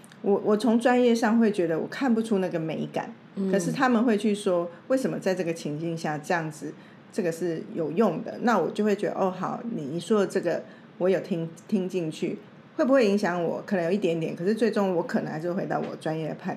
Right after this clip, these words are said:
Speaker 1: 断。
Speaker 2: 嗯。
Speaker 1: 可是我觉得还是不错啦，有交流，不会让你就是在自己的，自己的世界里面，
Speaker 2: 观点里而已。
Speaker 1: 然后再打转这样。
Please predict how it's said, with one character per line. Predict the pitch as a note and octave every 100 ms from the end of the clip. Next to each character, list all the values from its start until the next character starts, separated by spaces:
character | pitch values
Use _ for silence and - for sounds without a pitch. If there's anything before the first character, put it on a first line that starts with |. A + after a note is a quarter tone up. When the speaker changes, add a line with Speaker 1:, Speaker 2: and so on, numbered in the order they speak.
| D3+
Speaker 1:
断。 | - - - -
Speaker 2:
嗯。 | G3+ F#3 F3 E3+ - - - - - - - - - -
Speaker 1:
可 | G3
是 | B3+
我 |
觉 | E3
得 | E3+
还 | E3
是 | -
不 | -
错 | - E3+ -
啦， | -
有 | - F#3+
交 | G3 A3+ A#3
流， | F3+ E3 - - -
不 | F#3
会 | G#3+ B3+
让 | B3+ G3+
你 | D#3
就 | G3+
是 | G#3
在 | A3+ G#3
自 | G#3
己 | G3 -
的， | C#3+ - - - - - - - - - -
自 | B3+ A3+
己 | D#3
的 | D#3 D3+ -
世 | - A3 G#3
界 | G#3+ F3
里 | E3
面， |
Speaker 2:
观 | F3
点 | G3+ D#3
里 |
而 |
已。 | E3
Speaker 1:
然 | F3
后 | F#3
再 | F#3+ F3
打 | - -
转 | - C4 A#3+
这 |
样。 | -